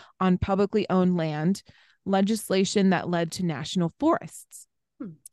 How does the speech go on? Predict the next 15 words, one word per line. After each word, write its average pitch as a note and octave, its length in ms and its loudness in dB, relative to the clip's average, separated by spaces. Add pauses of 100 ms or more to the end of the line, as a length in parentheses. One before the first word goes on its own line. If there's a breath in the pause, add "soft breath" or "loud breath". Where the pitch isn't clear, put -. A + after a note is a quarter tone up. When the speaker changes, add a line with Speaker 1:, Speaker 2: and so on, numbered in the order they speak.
(240)
Speaker 1:
The F#3 160 -4
Antiquities A#3+ 580 0
Act E3 360 -6
of F3+ 100 0
nineteen E3+ 340 -2
oh E3 120 0
six - 440 -2
gave G3+ 240 2
presidents G3 440 0
the G3 120 2
authority F3+ 680 0
to F3+ 380 2
protect F#3 400 -6
sites E3+ 400 -4
of E3+ 320 -2